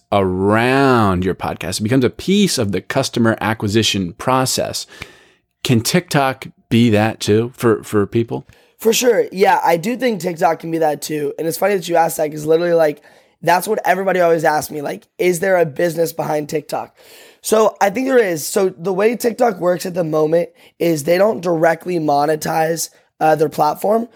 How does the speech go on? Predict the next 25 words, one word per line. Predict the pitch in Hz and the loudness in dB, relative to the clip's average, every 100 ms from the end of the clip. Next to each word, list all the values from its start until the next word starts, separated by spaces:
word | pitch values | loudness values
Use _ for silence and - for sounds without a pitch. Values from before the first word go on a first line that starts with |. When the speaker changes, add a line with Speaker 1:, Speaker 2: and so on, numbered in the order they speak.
| _ | _
Speaker 2:
So | - 190 | -2 -2
creators | - 180 185 190 220 190 | -2 -2 0 2 2 2
aren't | 180 160 | 0 -2
getting, | 170 170 | -2 0
like, | 160 160 - _ - | 0 0 -6 _ -4
paychecks | 170 185 185 180 156 | 0 0 2 0 2
every | 170 170 | 0 0
single | 160 170 160 | -2 -2 0
week | 165 160 - | 0 -2 -4
from | - 175 165 | -2 0 0
TikTok, | 143 160 - 185 202 - _ - - _ | 0 -2 2 2 2 -4 _ -20 -20 _
which | 180 185 | -6 0
a | |
lot | 220 240 | 2 2
of | |
creators | 226 220 214 190 | 0 2 2 0
are | - 175 180 | 2 2 0
disappointed | 165 175 135 160 156 160 | -4 -6 -2 -2 0 -2
about, | 160 165 170 - | 2 2 0 -2
which | 160 - | -4 -2
obviously | - 180 180 175 | -2 0 -2 -2
does | 165 160 | 0 0
suck, | - 156 - - | -2 -4 -8 -2
but, | 170 156 | 0 2
like, | 151 | 0